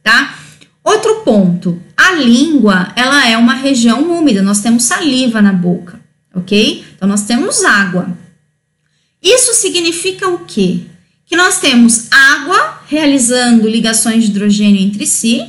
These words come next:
conforme tá mostrado aqui no desenho, né? Então, nós temos moléculas de água que estão conectadas aqui entre si, tá legal? Esse é um ponto.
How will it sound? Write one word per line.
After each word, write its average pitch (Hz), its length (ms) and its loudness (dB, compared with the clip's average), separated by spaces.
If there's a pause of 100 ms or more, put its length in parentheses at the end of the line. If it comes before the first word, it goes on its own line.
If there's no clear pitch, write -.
(320)
conforme 226 360 0
tá 220 140 -2
mostrado 202 600 -2
aqui 196 200 -2
no 190 100 2
desenho, 220 560 0
né? 220 160 0
Então, 233 240 -2
nós 202 180 -2
temos 202 240 2
moléculas 202 640 0
de 196 100 -4
água 196 640 0 (320)
que 311 120 -6
estão 269 420 0
conectadas 214 840 -2
aqui 196 240 -4
entre 190 300 -4
si, 240 420 -4 (300)
tá 208 100 -4
legal? 202 340 0
Esse 285 160 -2
é - 20 -4
um 208 160 2
ponto. 202 560 -2